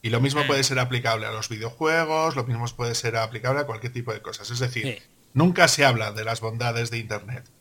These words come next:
Speaker 1: Nunca se habla de las cosas buenas que tiene Wikipedia. Nunca se habla de lo bueno que son las comunicaciones intrapersonales a través de Internet.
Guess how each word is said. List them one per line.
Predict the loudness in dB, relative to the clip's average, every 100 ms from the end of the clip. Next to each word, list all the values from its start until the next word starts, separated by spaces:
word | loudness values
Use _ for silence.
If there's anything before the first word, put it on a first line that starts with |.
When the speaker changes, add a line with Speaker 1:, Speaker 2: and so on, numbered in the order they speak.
| _ _ -2
Speaker 1:
Nunca | 0 4 4
se | 4 4
habla | 4 4 -2
de | -2
las | -4
cosas | -2 -2 -2
buenas | 0 -2 -2
que | -4
tiene | -6 -6 -6
Wikipedia. | -6 -10 -8 -8 -8 -10 0
Nunca | 0 4 2
se | 2 0
habla | 0 2 4 2 -2 -20 -20 -6
de | 0
lo | 2
bueno | 2 2 0
que |
son | 0 0 0
las | 0
comunicaciones | -2 -4 -2 -4 -2 -4 -4
intrapersonales | -2 -2 -2 -4 -4 -2 -2 -4
a | -6
través | -6 -6 -4 -4 -6
de | -6 -6 -6
Internet. | -8 -10 -8 -12